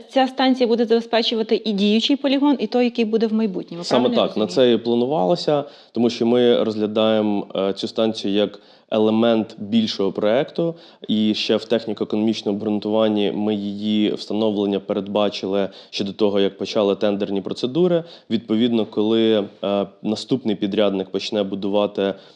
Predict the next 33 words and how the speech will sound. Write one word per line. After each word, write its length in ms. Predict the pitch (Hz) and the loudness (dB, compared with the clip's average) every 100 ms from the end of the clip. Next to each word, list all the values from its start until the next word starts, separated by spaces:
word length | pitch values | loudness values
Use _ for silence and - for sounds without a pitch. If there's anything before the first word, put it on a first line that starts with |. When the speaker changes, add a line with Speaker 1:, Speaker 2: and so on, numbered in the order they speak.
| _ | _
Speaker 2:
нові 360 | 101 113 113 107 | -2 0 2 0
карти 420 | 107 101 101 95 | 2 0 0 -4
для 120 | 95 | -4
складування 560 | - 104 101 104 101 98 | -8 -6 -2 0 0 0
відходів, 420 | 98 - 170 139 | -2 0 0 0
а 80 | 107 | -4
старий 380 | - - 110 107 | -6 -2 0 0
полігон, 640 | - 101 98 107 104 101 | 0 -2 0 0 0 0
е, 420 | - 95 95 95 98 - | -2 -2 0 0 -2 -6
закриємо, 800 | 98 101 - 101 95 101 147 202 - - - | -6 -6 -4 0 0 0 -2 -4 -10 -20 -12
то 300 | - 117 113 | 2 4 4
в 80 | 101 | 4
нових 240 | 110 123 120 | 2 2 2
картах 360 | 139 127 - | 0 0 -4
передбачена 580 | 107 101 101 113 - 101 | -4 0 0 0 0 -4
спеціальна 460 | - - 117 110 101 | -4 -6 0 0 0
система 420 | 101 - 113 107 | -6 -4 0 0
дренажу, 680 | 98 107 110 117 127 190 214 - - | 0 -2 0 0 0 0 -2 -8 -6
яка 260 | 214 - 117 | -4 0 -2
також 480 | - 139 139 110 | 2 2 2 -2
буде 280 | 104 117 107 | 0 0 2
відводити 840 | 101 98 101 113 110 - 101 101 92 - - | 0 -2 0 0 -2 -2 0 0 -2 -8 -12
вже 280 | 98 110 107 | 0 2 4
новостворений 800 | 117 107 107 - 110 113 95 90 | 2 2 -2 -2 2 2 2 -2
фільтрат 520 | 101 101 135 160 - - _ | -6 -2 0 0 -2 -20 _
в 180 | - | -4
оці 280 | 113 - 120 | -4 0 0
резервуари 640 | 110 101 101 98 107 110 | 2 0 -2 2 2 4
нові 400 | 101 98 98 120 | 2 0 -2 -4
для 160 | 147 110 | 0 -2
цієї 340 | 107 101 107 | 0 0 0
станції 540 | 104 104 98 95 - 92 | 0 -2 -2 -2 -6 -8
фільтрату. 540 | - 87 - 82 - | -8 -12 -8 -10 -10